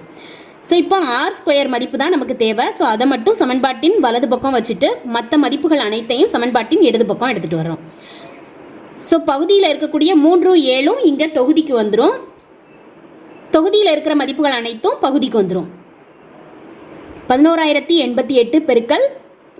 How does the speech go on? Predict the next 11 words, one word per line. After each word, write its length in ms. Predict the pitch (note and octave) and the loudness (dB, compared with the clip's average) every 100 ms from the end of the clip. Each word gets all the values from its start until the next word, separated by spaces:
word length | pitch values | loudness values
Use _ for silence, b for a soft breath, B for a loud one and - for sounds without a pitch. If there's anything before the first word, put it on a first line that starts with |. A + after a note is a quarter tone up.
| C4+ | -2
பகுதியில் 280 | C#4+ F4 D#4 | 2 4 4
இருக்கக்கூடிய 380 | C#4+ C4+ C4+ E4 F#4 | 2 -2 0 2 4
மூன்றும் 400 | C4+ D4 D4+ G#4+ E4 A#3+ | 4 4 4 2 4 4
ஏழும் 280 | B3 D4 C5 - | 4 2 2 0
தொகுதிக்கு 340 | B3 B3+ A#3 A3 | 0 0 0 0
வந்துருது. 320 | G#3 F#3+ C4 A#4 - - B B B B B B - | 0 2 2 2 -6 -20 B B B B B B 2
தொகுதியில 320 | D4+ F#4 F4 | 4 4 2
இருக்கக்கூடிய 380 | C#4+ D4 C#4+ D4+ D#4+ | 0 -2 0 2 4
இருபத்தி 280 | C#4 D4 D#4 C#4+ | 4 0 0 0
ரெண்டு 240 | B3+ D4 G#4 | 2 2 4
மற்றும் 360 | B3 A3 F4 | 2 2 0